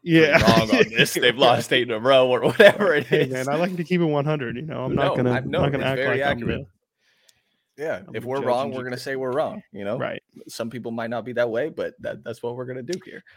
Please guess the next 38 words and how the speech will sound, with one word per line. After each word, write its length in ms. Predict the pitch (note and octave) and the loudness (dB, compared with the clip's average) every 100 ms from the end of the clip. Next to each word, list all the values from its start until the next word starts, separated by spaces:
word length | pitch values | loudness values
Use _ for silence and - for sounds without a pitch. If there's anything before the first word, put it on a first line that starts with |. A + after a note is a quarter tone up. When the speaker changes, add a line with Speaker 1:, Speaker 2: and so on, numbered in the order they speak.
| _ - | _ -10
Speaker 2:
Right. 180 | C3 A#2 | -4 0
Speaker 1:
Um, 260 | A#2 G#2+ G#2+ _ _ | 0 -2 -6 _ _
so 220 | - B2 | -2 -2
I, 340 | - C#3+ E3+ D#3 | 4 4 4 4
I 20 | |
think 160 | E3 F#3 | 2 0
this 160 | F3 | -2
homestand 680 | - D3 C#3+ - C3+ C3 C3 - | 0 -2 -2 -6 -4 -2 -2 -4
is 180 | A2+ | -4
a 80 | G#2+ | -2
really 300 | G2+ G#2+ A2+ | -2 -4 -4
good 160 | A2 G#2 | -4 -2
opportunity 680 | F#2+ G2+ G2+ - F#2+ F#2 F#2+ | -2 -4 -8 -10 -10 -10 -10
for 260 | - G#2 | -6 -4
the 80 | G2 | -4
Kings 340 | - F#2 F#2+ - | -8 -10 -10 -8
to 160 | F#2 | -8
continue 520 | F2+ G2+ G2 A2+ A2 G#2 | -8 -10 -6 -4 -4 -4
to 300 | - G2 F#2 | -6 -4 -4
solidify 500 | - F#2 F2+ E2 - | -6 -8 -8 -10 -12
themselves, 500 | B1+ - B1+ B1 - | -12 -14 -12 -12 -12
you 60 | F2 | -12
know? 160 | F2 F2+ _ _ _ | -12 -14 _ _ _
Like 180 | G#2 G2+ | -4 -2
we 80 | A#2 | -2
mentioned, 360 | F#2+ - F2+ | -2 -6 -10
Charlotte, 440 | - A2+ A2+ A2+ G#2+ | -2 2 4 2 0
L 180 | G#2 G#2 | -2 0
A, 80 | G2 | 2
Washington. 560 | G2+ A2+ A2+ A2 A2+ | 2 0 -2 -2 -2
Then 140 | G2+ G#2+ | -2 -4
you 80 | G2+ | -2
do 200 | C#3+ E3 | 0 2
have 180 | D3+ | 2
a 60 | C3+ | 2
back-to-back 520 | A#2 A#2 A#2 G#2+ A#2+ | 0 0 -2 -4 -4
against 320 | A2 G2+ G2 | -6 -8 -8
Denver. 380 | G#2+ A2+ A#2+ A#2+ | -2 -2 -2 -4